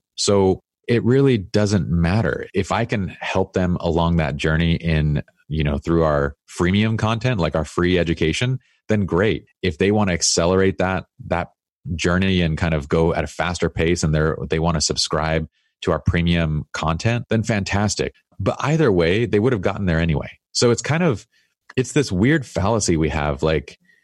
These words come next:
we think that just because we hold our secrets to our chest, that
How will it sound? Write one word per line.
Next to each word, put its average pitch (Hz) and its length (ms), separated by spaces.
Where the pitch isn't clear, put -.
we 113 260
think 127 360
that 95 240
just - 220
because 104 260
we 87 140
hold 98 280
our 85 140
secrets - 460
to 90 120
our 73 120
chest, 90 400
that 78 200